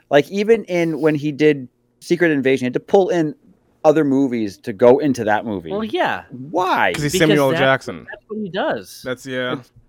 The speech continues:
Speaker 1: Dumb.
Speaker 2: I, I think it's, like, in his rider, if you let me in this, I have to make a little thing in there that's like an Easter egg. Or, like, you know, whatever you wanna call it, beyond an Easter egg.
Speaker 1: Well, how come he, how come he's never done an Easter egg for Snakes on a Plane? <laughs>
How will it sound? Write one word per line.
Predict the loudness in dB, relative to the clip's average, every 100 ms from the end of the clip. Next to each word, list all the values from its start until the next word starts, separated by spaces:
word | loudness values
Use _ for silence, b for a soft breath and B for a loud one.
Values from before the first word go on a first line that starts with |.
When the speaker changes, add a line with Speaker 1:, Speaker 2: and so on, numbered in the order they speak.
| _ _ -8
Speaker 1:
Dumb. | -6 -4
Speaker 2:
I, | -4 -2
I | -2
think | -2 -4
it's, | -4 -6
like, | -6
in | -6 -6
his | -6 -6
rider, | -6 -4 -4 -6 -10 -12
if | -12 -12 -10
you | -12 -8
let | -10 -10
me | -12 -10
in | -10
this, | -10 -10 -12
I | -14
have | -14 -8 -8 -8
to | -14
make | -12 -12 -12 -18 -16
a | -16
little | -12 -12 -12
thing | -12 -14 -12
in | -14 -16
there | -16
that's | -16 -20
like | -20
an | -16
Easter | -16 -16 -20
egg. | -20 _ _ _ _ _ _ _ _ _
Or, | -10 -10
like, | -10 -12 -14
you | -16
know, | -14 -14
whatever | -16 -16
you |
wanna | -18
call | -12 -12 -12
it, | -16 _ -20 -18
beyond | -14 -14 -14
an |
Easter | -18 -20 -6
egg. | 2
Speaker 1:
Well, | 2
how | 2
come | 0
he, | -2 0
how | -2
come | 0
he's | -2 0
never | -2 0
done | -2
an | -4
Easter | -8 -4 0
egg | 0 -2
for | -4 -4
Snakes | -6 -8 -6
on | -10
a |
Plane? | -6 -6 -4
<laughs> | -6